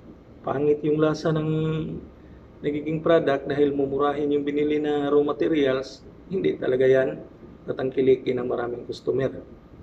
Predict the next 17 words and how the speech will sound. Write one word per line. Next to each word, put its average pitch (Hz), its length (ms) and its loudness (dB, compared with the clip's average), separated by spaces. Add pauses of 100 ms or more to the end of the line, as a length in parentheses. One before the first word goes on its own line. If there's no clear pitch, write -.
(800)
Panghuli, 190 320 4
mga 185 320 -2
kakayod, 147 400 4
pang 151 80 -4
sampu, 151 560 -2 (3000)
kung 175 160 6
mag-isa 156 720 -2 (640)
lang 147 160 4
yung 147 240 4
may-ari 147 640 0 (1040)
o 151 140 2
kunti 147 340 0
lang 156 220 4
yung 156 240 2 (480)
mga 151 240 -2
branch 151 480 0
niya 135 240 -4